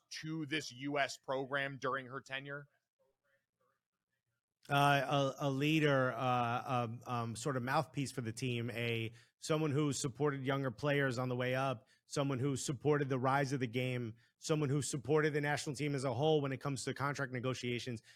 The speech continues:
Speaker 2: She's just been a, a consummate leader and someone who was willing to put her career and her reputation on the line to defend what was, what, at least what she thought was best for the team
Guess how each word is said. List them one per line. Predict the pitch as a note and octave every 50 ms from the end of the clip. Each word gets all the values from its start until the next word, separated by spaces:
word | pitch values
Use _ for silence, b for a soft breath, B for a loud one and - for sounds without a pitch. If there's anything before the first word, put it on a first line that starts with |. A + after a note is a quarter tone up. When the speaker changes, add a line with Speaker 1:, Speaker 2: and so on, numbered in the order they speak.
| B B
Speaker 2:
She's | B - G#3 G#3+ F#3
just | A3+ C4+ G#3 B2+ B2+
been | D#3+ F#3+ F#3 F3+ F#3 F3+ E3+ - _ _ _ _ _ _
a, | - E3 E3 E3+ D#3 -
a | F#3 -
consummate | - - - E3+ F3 F#3 F3+ - - G3 F#3 F3 F3 F3+ D3+
leader | D3+ D#3 E3 F3 F3+ F3+
and | E3+ E3+ D#3
someone | - F#3+ F#3 F#3+ G3+
who | G3 G3+ G#3+
was | G3 D3 A#2+
willing | D3 E3+ E3+ F3+ F3+
to | F3+ E3+
put | - - D#3
her | D#3+ D3
career | - - C#3+ C#3 C#3 D3 D3+ D#3 D#3 D#3 D3+ D3+ b b b b b _ -
and | D3 D3 C#3+ C#3
her | A#2+ D3+
reputation | D3+ D3+ D3 B2 D#3 C#3+ - D#3+ D#3+ C3 - D#3+ D3+
on | D3 D3
the | C#3+
line | C3+ C3+ C3+ D3 D#3 D#3+ D3+
to | - D#3 B2+
defend | B2+ C#3 - - C#3+ C#3+ D3 C#3 B2+
what | C3+ C3+ C3+ -
was, | C#3+ C3+ C3+ C3 A#2 - - - _ _ _ _ -
what, | C#3 D#3+ D#3+ D#3 -
at | E3+ F3+ F3+
least | A3 A#3+ G3 -
what | A3 F3+
she | - - - F#3 F#3 F3+
thought | - - E3+ D#3 D3+ C#3+ C3+
was | C#3+ D3 C3+ A2
best | G2+ D3 C#3+ C#3 - - -
for | D3+
the | C3 C3
team | A#2 - C#3+ D3+ D3 C#3+ C3+